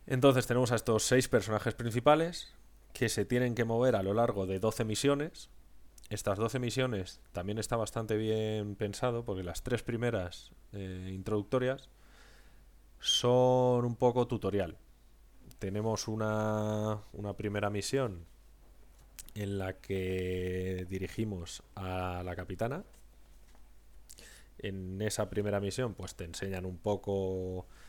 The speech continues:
pues, eh, las mecánicas básicas. Es, es muy sencillita,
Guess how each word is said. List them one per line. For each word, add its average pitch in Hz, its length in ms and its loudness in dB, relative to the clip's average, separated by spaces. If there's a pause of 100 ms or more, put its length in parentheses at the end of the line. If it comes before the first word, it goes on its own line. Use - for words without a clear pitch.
(280)
pues, 87 300 -6
eh, 82 680 -10 (260)
las - 480 -8
mecánicas 87 540 -6
básicas. 104 800 2
Es, - 260 -6 (140)
es 101 140 -4
muy 107 160 -2
sencillita, 123 640 -2